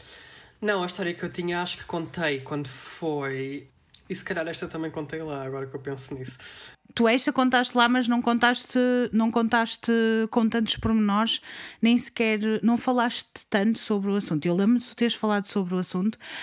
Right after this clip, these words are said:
Speaker 2: mas não deste os
Speaker 1: Uhum.
Speaker 2: detalhes, nem, nem, nem explicaste porque é que isso te fez sentido. Por isso faz todo sentido que tenhas falado agora,
Speaker 1: Yeah.
Speaker 2: porque
Speaker 1: Pronto.
Speaker 2: fez a, a tal integração da, da memória.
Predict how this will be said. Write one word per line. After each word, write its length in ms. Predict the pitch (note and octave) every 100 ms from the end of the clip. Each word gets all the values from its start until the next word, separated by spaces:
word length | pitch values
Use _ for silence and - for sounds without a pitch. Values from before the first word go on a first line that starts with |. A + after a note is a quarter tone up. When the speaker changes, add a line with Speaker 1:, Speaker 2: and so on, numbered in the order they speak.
| -
Speaker 2:
mas 160 | G3 G3
não 160 | A3
deste 240 | A3 A#3+ G3+
os 120 | A#3+ A3
Speaker 1:
Uhum. 100 | A3
Speaker 2:
detalhes, 420 | C#3 G3+ G#3+ G#3
nem, 180 | A3+ A3 G#3+
nem, 340 | A#3 A#3 A#3+ -
nem 300 | A3+ A#3 C4
explicaste 680 | - - A#3 - A3+ -
porque 320 | - A#3+ A3 B3
é 40 |
que 140 | A#3+
isso 160 | A#3+ -
te 80 | -
fez 220 | A3+ A3+
sentido. 480 | A3+ G#3+ G3 D#3+ D3+ - - - -
Por 120 | G3
isso 160 | F#3+
faz 200 | - G3+
todo 160 | - G#3+
sentido 340 | - F#3+ G3+
que 180 | - -
tenhas 320 | - G3 F#3+
falado 340 | - G3+ F#3+ F#3
agora, 320 | F#3 F#3+ F3+
Speaker 1:
Yeah. 220 | E3+ D3+
Speaker 2:
porque 140 | - - - - - -
Speaker 1:
Pronto. 100 | -
Speaker 2:
fez 200 | A3 G3
a, 80 | G3+ -
a 80 | G3
tal 260 | - G#3
integração 840 | G#3+ G3 G3 G3+ G3+ - G3+ G3+ G3
da, 600 | G3+ G3 G3 G3 F#3 -
da 140 | F#3 G3
memória. 500 | G3+ G3+ E3+ D#3+